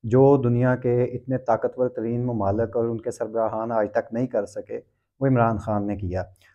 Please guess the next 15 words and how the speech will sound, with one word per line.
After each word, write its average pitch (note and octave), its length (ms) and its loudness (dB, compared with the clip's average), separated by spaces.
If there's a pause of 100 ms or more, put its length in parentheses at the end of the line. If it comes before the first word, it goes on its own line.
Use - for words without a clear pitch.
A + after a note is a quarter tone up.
(140)
और A2+ 480 2
मेरा B2 240 4
एक D3 140 0
दोस्त C3 320 2
है, C#3+ 60 2
वो C#3+ 260 2
खलीजी A#2+ 400 -4
ममालिक A2+ 480 -2
में A2 280 -4
होता G2+ 280 0
है, A2 200 -4 (140)
गल्फ़ A#2 200 0
कंट्रीज़ A2 520 -6
में, A#2 120 -2
और A2 240 -4